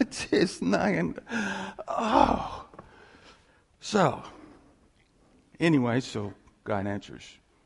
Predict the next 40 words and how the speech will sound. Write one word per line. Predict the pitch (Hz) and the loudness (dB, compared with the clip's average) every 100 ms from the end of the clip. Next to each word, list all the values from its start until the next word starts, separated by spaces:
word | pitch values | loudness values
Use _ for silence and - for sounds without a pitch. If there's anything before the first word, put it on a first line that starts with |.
| _ | _
more | 98 98 | -10 -10
prayers | - 101 95 - | -10 -8 -8 -8
for | - | -2
Linda | 127 233 220 | 2 4 4
than | 151 127 | 2 0
she | 113 | -2
does | 101 80 - | -6 -8 -4
me. | 123 123 113 | -2 0 0
He | 160 | 0
does | 127 117 117 | 0 0 0
me, | 143 135 | 0 0
but | 135 185 | -2 -4
that's | 196 180 | -4 -4
okay. | 147 - - - | -6 -6 -14 -16
So | - | -6
I | 131 | -4
just | 139 143 | -4 -8
hang | 120 120 117 | -6 -4 -4
on | 117 104 | -4 -6
to | 101 | -8
her | 110 | -8
curt-, | - 107 - - - - - - | -8 -10 -10 -14 -18 -20 -20 -18
coattails, | - 113 - 104 95 98 - | -4 -4 -4 -6 -4 -6 -8
and, | 98 - - | -12 -14 -8
you | 120 | -6
know, | 113 | -6
we're | 113 113 | -6 -8
good. | 104 - - | -10 -16 -16
We're | 135 135 | -14 -14
good. | - - - - - | -18 -20 -14 -12 -12
<laughs> | - - _ _ _ _ - - - - 190 - | -16 -20 _ _ _ _ -20 -18 -16 -14 -12 0
And, | 139 120 104 - - - - | 2 2 0 -10 -20 -12 -2
and | 160 | 0
you | 175 | 2
think | 175 151 | 0 0
I'm | 123 | -2
being | 113 113 104 | -2 -4 -6
facetious, | 101 - 120 - 95 | -10 -4 -4 -4 -10
John. | - - | -10 -8
I | 123 151 | -2 0